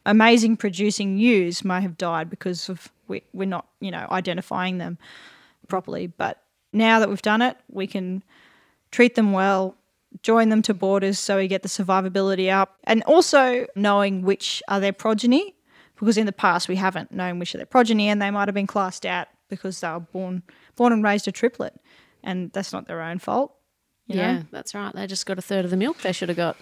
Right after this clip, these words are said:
Speaker 1: Yeah.
Speaker 2: So things must have gone pretty well, Georgia, because you're not taking a backwards <laughs> step, are you? You're going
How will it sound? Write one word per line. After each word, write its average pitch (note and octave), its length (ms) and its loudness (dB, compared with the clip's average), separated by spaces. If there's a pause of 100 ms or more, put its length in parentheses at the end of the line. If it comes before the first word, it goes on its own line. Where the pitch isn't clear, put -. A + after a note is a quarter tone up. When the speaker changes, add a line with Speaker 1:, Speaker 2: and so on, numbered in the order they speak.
(140)
Speaker 1:
Yeah. A#3+ 340 -2 (760)
Speaker 2:
So A#3+ 180 4
things E4 240 6
must C#4+ 200 6
have A3 100 -2
gone F3+ 160 6
pretty B3 280 6
well, E3+ 200 8
Georgia, D#3+ 600 2
because G3 600 6
you're G#3+ 80 4
not B3+ 160 6
taking B3+ 320 6
a G3+ 60 6
backwards - 500 2
<laughs> - 60 2
step, F#3+ 380 4
are G3 220 8
you? F#3 200 4
You're F#3 400 4 (120)
going G3 540 4